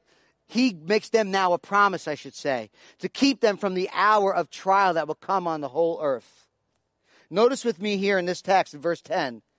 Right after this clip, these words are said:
that deliverance from the hour of trial is because, see that? Because they have kept Christ's command to persevere, to stay on track,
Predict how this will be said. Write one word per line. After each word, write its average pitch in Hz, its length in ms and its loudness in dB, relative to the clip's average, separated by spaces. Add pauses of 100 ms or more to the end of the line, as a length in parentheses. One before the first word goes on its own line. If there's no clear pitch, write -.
(540)
that 175 160 -2
deliverance 240 460 2
from 214 120 -6
the 208 100 2
hour 220 220 4
of - 80 -6
trial 214 400 2
is 170 140 -6
because, 185 600 0
see 196 200 -10
that? 214 260 0
Because 170 580 0 (260)
they 196 100 2
have 185 180 0
kept 233 320 -2
Christ's 220 400 0
command 202 480 -4
to 170 140 -12
persevere, 202 800 -6 (340)
to 180 80 -8
stay 226 320 2
on 208 200 0
track, - 680 0